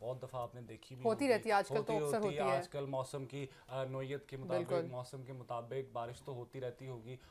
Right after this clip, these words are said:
Speaker 1: और आपने जालाबारी भी देखी होगी।
Speaker 2: यालाबारी, बिल्कुल।
Speaker 1: हाँ, यालाबारी भी देखी होगी
Speaker 2: बिल्कुल।
Speaker 1: आपने, जो जालाबारी होती है, उसमें बर्फ़ गिरती है। तो क्या आपने कोई ऐसी बारिश देखी हो कभी ज़िंदगी के अंदर,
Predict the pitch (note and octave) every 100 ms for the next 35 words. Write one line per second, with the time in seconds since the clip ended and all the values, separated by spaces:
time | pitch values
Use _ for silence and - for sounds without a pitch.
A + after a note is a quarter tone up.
0 | - C#3 D3 C#3+ C3+ C#3+ B2+ B2 B2+ C3+
1 | C3+ C3+ C3+ C#3 C3+ B2 B2 - G3+ G#3
2 | G3+ F#3+ F3 E3+ E3+ B2+ C#3 C3+ B2+ B2+
3 | C3+ C#3 C#3 C3+ C3+ - C#3 C3+ F3+ B2+
4 | B2 D#3+ C3 B2+ A#2+ B2+ B2+ B2+ C3 C3+
5 | B2 A#2+ C3 B2+ B2 - - C3 C#3 C3
6 | C3+ C#3+ C3 C3+ C#3 C3+ C3 - - A3
7 | A3 A3+ A3 A3+ A3+ D#3 D#3 - A3+ F#3
8 | E3+ F#3+ D#3 D3+ - G#3 G#3+ G3+ G3 G3
9 | E3+ E3+ G3 F#3 F#3 F3+ F#3